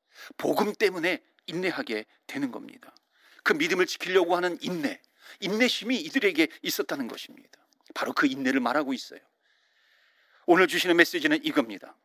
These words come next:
고난은, 고난받는 사람에게 던져지는 그 메시지 가운데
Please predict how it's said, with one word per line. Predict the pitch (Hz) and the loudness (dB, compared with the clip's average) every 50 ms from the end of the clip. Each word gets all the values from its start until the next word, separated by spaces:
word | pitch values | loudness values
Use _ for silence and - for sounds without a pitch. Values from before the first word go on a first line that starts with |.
| _ _ _ _ - - - _ | _ _ _ _ -20 -20 -18 _
고난은, | - - 185 175 190 190 180 175 170 165 - _ _ _ _ _ - | 0 2 4 6 6 6 6 4 -2 -4 -8 _ _ _ _ _ -2
고난받는 | - - 180 196 208 202 196 185 175 190 | 4 6 8 8 8 8 6 4 4 2
사람에게 | 170 - 196 165 160 160 160 143 139 143 139 139 - _ _ _ _ _ _ _ _ _ _ _ _ _ _ _ _ _ _ _ _ _ _ _ _ _ _ _ _ _ _ _ _ _ _ _ _ _ _ _ _ _ _ _ - | 0 2 4 4 4 4 2 0 0 -2 -2 -2 -8 _ _ _ _ _ _ _ _ _ _ _ _ _ _ _ _ _ _ _ _ _ _ _ _ _ _ _ _ _ _ _ _ _ _ _ _ _ _ _ _ _ _ _ -12
던져지는 | - - 151 143 139 160 - 147 143 | -6 -6 -4 0 0 0 0 0 0
그 | - - | 0 0
메시지 | 160 131 139 - - 240 226 - - | 2 2 2 2 2 -2 -2 -2 0
가운데 | - 185 170 156 139 123 123 113 107 | 4 4 4 4 2 2 0 0 0